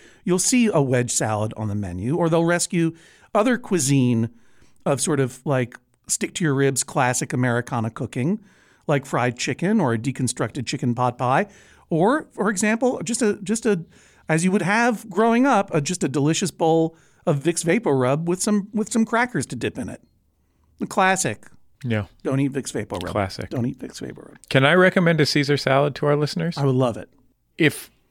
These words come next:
Speaker 2: any of our listeners happen to live in or visit Southern California, and I think this is an experience good enough for a tourist,
Speaker 1: Right.
Speaker 2: is worth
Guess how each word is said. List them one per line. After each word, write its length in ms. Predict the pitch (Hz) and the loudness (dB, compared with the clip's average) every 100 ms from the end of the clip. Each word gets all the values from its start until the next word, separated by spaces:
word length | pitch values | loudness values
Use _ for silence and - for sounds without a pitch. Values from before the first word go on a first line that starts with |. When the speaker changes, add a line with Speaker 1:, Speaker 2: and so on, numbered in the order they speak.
| _ | _
Speaker 2:
any 240 | 165 170 196 | 4 6 6
of 120 | 190 | 6
our 140 | 165 | 6
listeners 640 | 139 123 - 113 104 107 - | 6 4 4 2 2 0 -4
happen 300 | - 110 110 | -2 0 0
to 100 | 104 | 0
live 360 | 107 117 143 131 | 2 4 4 6
in 280 | 127 117 117 | 4 4 2
or 200 | 120 107 | 0 0
visit 480 | 95 104 92 95 - | 2 2 2 0 -4
Southern 300 | 98 90 85 | -4 -4 -4
California, 680 | 85 80 - - - - - _ _ _ _ _ _ _ _ _ _ _ _ _ _ _ - | -8 -8 -10 -14 -14 -18 -20 _ _ _ _ _ _ _ _ _ _ _ _ _ _ _ -4
and 140 | 127 | 2
I 120 | 123 143 | 4 4
think 260 | - 147 | 4 2
this 220 | 143 135 | 4 4
is 140 | 143 120 | 2 2
an 80 | 117 | 2
experience 720 | 107 - 120 107 104 98 - | 2 2 4 6 4 0 -6
good 380 | 107 127 156 | -2 4 4
enough 640 | 143 127 107 104 - - _ | 6 4 2 0 -4 -20 _
for 640 | - 117 104 98 95 - _ _ | -4 2 4 4 2 -2 _ _
a 80 | 110 | -6
tourist, 640 | - 110 76 - - - - _ _ - | -4 -4 -4 -8 -12 -14 -18 _ _ -8
Speaker 1:
Right. 240 | 123 147 | -6 -2
Speaker 2:
is 180 | 110 92 | -2 -2
worth 600 | 110 135 156 151 - - | 0 4 6 6 0 -18